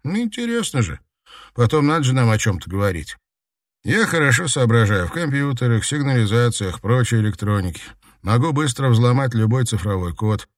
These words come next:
У Татьяны особый склад ума, она настоящий аналитик. Путем обычных рассуждений почти всегда может докопаться до истины. А еще она может вылечить любое ранение обычным наложением рук.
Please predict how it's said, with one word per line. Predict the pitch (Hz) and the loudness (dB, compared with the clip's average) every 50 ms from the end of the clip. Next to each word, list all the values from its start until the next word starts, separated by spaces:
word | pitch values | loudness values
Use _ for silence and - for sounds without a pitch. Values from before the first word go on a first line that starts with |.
| _ _ _ _ _ _ _ _ - | _ _ _ _ _ _ _ _ 0
У | 113 117 | 0 2
Татьяны | 143 175 165 - 220 226 233 214 185 160 143 120 110 | 2 2 0 0 0 0 0 2 2 2 2 2 4
особый | 110 113 110 - 185 170 160 160 | 2 2 0 0 -2 -4 -2 -4
склад | 135 - - 165 160 139 - | -4 -4 -2 -4 -4 -2 -2
ума, | 165 165 185 185 160 101 82 - - - _ | -6 -4 -2 -2 0 0 -2 -2 -6 -12 _
она | - 87 98 104 | -6 -4 -2 -2
настоящий | 104 104 - - 120 120 131 131 123 113 - 120 | 0 -2 -2 -2 0 0 0 0 0 0 0 0
аналитик. | 113 110 117 123 127 131 123 - - - - - - - - | 0 2 2 2 2 0 0 -2 -4 -8 -12 -14 -16 -18 -12
Путем | - 120 139 139 175 175 170 | -8 -6 -6 -4 -4 -4 -2
обычных | 170 170 170 185 - - 151 139 123 | -2 -2 -2 -4 -4 -2 -4 -2 -2
рассуждений | 151 147 135 - - 156 147 151 165 165 151 127 107 | -2 -2 -2 -2 -2 -2 -4 -4 -4 -4 -2 -2 -2
почти | - 107 107 98 - 120 120 | 0 0 -4 -4 -2 -2 -2
всегда | 107 - - 123 120 123 139 | -2 0 0 0 0 0 0
может | 131 123 120 117 98 90 | 2 2 2 2 0 0
докопаться | 95 101 - 98 95 - 107 107 104 - - 82 | -4 -6 -4 -4 -6 -4 -4 -4 -4 -6 -8 -8
до | 78 85 85 | -6 -6 -6
истины. | 80 80 78 - - - 87 82 80 73 - - - - - - - - - _ | -6 -6 -6 -8 -8 -8 -8 -8 -8 -8 -10 -14 -18 -20 -18 -20 -20 -20 -20 _
А | - 92 101 | -4 0 0
еще | 107 101 - - 143 143 | 2 2 2 0 0 0
она | 143 135 127 | 0 2 2
может | 123 127 131 123 - - | 2 4 2 2 0 0
вылечить | 131 139 139 127 123 113 - 123 113 120 | -2 0 2 2 0 0 0 -2 -2 0
любое | 123 123 120 127 127 123 123 | 0 0 2 2 2 4 4
ранение | 123 123 123 135 139 127 110 104 104 | 4 4 2 2 2 2 2 2 2
обычным | 101 110 120 110 - 107 113 107 | 2 0 0 0 0 0 2 2
наложением | 110 107 110 110 107 104 113 113 110 107 110 113 117 | 2 2 2 2 2 2 2 2 4 4 2 2 2
рук. | 117 98 - - | 2 0 -2 -8